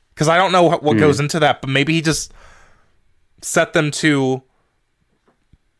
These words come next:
Speaker 1: I don't know. That's interesting that they regulate tire
Speaker 2: Right.
Speaker 1: pressures when nascar can't even do that. And then they blow tires at Goodyear or blow tires at Texas, and they're like, "Oh,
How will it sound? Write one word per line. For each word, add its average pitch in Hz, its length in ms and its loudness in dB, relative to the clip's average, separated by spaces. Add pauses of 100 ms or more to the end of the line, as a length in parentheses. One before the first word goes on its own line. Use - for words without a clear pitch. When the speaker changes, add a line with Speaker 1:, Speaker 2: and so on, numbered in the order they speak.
(240)
Speaker 1:
I 139 80 -2
don't 147 120 0
know. 110 300 0 (400)
That's 196 200 -2
interesting 302 360 -2
that 208 120 -2
they 202 120 0
regulate 196 420 0
tire 156 240 -2
Speaker 2:
Right. 131 100 -4
Speaker 1:
pressures 117 420 -2
when 117 220 -2
nascar 123 420 -2
can't 117 200 -10
even 101 200 -10
do 101 140 -8
that. 101 280 -4 (460)
And 135 140 0
then 135 320 0
they 131 120 0
blow 127 220 0
tires 127 380 -2
at 110 140 -2
Goodyear 104 560 -6
or 113 160 -4
blow 117 200 -4
tires 120 360 0
at 107 100 -6
Texas, 113 400 -6
and 107 140 -10
they're 107 100 -4
like, 107 220 -4
"Oh, 170 320 -4